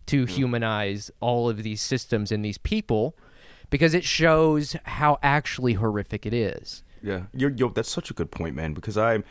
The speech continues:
Speaker 2: I mean, I'm one to call every-, uh, these people, uh, uh, uh, well, sociopaths are human, but, like, monsters, right, or
Speaker 1: Right.
Speaker 2: whatever. But it's like, I think that absolves, absolves them of any, not only responsibility, but sort of, um, like, social relations and political economy, you know?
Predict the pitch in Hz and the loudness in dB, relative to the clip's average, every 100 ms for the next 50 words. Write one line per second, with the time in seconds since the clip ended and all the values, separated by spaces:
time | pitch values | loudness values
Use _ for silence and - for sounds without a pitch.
0 | - - 143 156 170 127 107 - 98 90 | -16 -4 2 4 6 4 2 0 -2 -2
1 | 78 85 71 85 80 73 71 82 76 85 | -4 -8 -8 -6 -6 -6 -8 -10 -8 -10
2 | 71 69 60 60 65 52 - 65 58 - | -8 -8 -10 -10 -12 -12 -14 -14 -14 -16
3 | - 110 98 190 - 104 110 95 - - | -4 -2 2 2 2 -2 -2 -2 -4 -10
4 | - 98 85 120 92 85 117 190 170 156 | -4 -4 -2 -4 -2 -2 0 0 2 4
5 | 175 160 143 131 - 104 87 76 95 90 | 8 10 8 6 0 0 0 -4 -2 0
6 | 92 90 123 139 107 104 101 135 - 170 | 2 4 6 6 6 0 -4 -2 0 0
7 | - - - - 151 233 - 185 - 113 | 0 -12 -8 -2 2 0 4 2 2 0
8 | 98 107 123 117 - 101 87 104 113 104 | 4 4 4 -2 -2 -2 0 2 2 2
9 | 127 113 101 107 104 92 - _ - 120 | 2 4 4 4 4 2 -2 _ 2 4
10 | 147 143 123 101 - 117 110 90 90 104 | 6 6 4 0 2 2 2 -2 2 4
11 | 113 120 113 - - _ - 107 - - | 4 2 -2 -8 -20 _ 2 2 2 2
12 | 123 139 135 123 98 - 95 90 85 - | 6 8 8 6 2 0 2 2 0 -4
13 | _ _ - 98 92 - - 214 202 - | _ _ -4 -2 -2 -2 2 4 4 2
14 | 123 113 113 - 101 104 - 110 107 101 | 2 2 2 0 0 0 0 -2 2 0
15 | 92 104 110 131 139 135 143 143 | 2 2 4 2 2 2 2 0